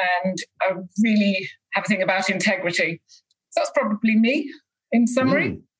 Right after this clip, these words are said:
Speaker 2: That's great. And, and tell us a bit about your career then. Tell us about what you've done in your career. Let's, let's go into that. And I wanna,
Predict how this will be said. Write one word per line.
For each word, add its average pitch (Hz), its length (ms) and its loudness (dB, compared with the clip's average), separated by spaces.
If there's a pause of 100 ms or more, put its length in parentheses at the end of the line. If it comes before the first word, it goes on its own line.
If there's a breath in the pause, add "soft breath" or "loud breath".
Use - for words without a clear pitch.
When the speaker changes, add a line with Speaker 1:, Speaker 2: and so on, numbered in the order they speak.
(460)
Speaker 2:
That's 110 260 0
great. 131 500 -2 (500 loud breath)
And, 269 120 2
and 170 200 2
tell 220 160 2
us 226 140 2
a 202 80 2
bit 180 120 2
about 165 420 0
your 156 160 0
career 156 500 2
then. 98 220 0
Tell 156 180 0
us 139 160 -2
about 123 260 2
what 120 160 0
you've 113 180 0
done 123 200 2
in 113 100 2
your 110 200 2
career. 107 320 2
Let's, 107 460 -2
let's 135 200 0
go 123 120 2
into 107 160 4
that. 117 120 2
And 110 100 2
I 117 60 2
wanna, 135 360 2